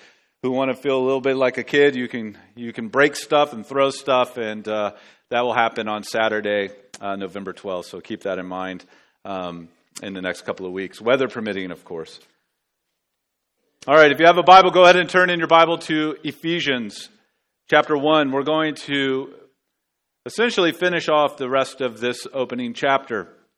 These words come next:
It's certainly layered. There's so much to it. We had to work carefully through it as we worked our way to the very end. We're going to read, uh, picking up in the verse that we ended last week. We're gonna start in verse nineteen.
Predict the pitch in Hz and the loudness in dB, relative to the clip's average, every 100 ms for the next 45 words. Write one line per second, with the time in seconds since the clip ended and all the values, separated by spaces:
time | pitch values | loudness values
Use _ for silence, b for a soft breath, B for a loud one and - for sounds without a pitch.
0 | _ 135 143 - 180 156 147 151 175 180 | _ -4 -4 0 0 0 4 6 8 6
1 | 175 143 131 175 160 151 - 185 185 190 | 4 0 0 -2 0 -2 -4 -2 2 2
2 | 185 147 139 156 143 131 165 165 - 175 | 0 2 2 4 0 0 0 -2 -2 -2
3 | 175 170 160 151 147 151 139 107 - - | 0 -2 -4 -6 -6 -2 0 -2 -6 -20
4 | _ _ _ - 117 143 147 135 B B | _ _ _ -10 -4 0 0 -2 B B
5 | B 131 151 175 170 170 160 160 160 160 | B -2 2 2 2 0 4 4 6 6
6 | 156 160 147 156 156 156 156 139 107 117 | 6 0 0 6 6 6 4 2 0 -4
7 | 147 156 185 202 170 135 131 170 160 139 | -4 -2 -2 -4 -8 -8 -6 -2 0 -2
8 | 135 b b b b b - 123 123 131 | -6 b b b b b -4 0 0 -2
9 | - 180 180 185 170 156 147 135 131 131 | -6 -4 -2 4 4 2 -4 -4 -4 -2
10 | 165 160 - 139 135 143 185 151 123 131 | -2 -2 -6 -4 -2 0 0 0 0 2
11 | 147 147 - 120 117 127 127 117 - 156 | 2 0 -4 -8 -8 -8 -8 -10 -2 0
12 | 165 143 131 139 - 139 131 127 147 139 | 0 -2 -6 -6 -6 -6 -6 -8 -8 -6
13 | 113 120 | -6 -10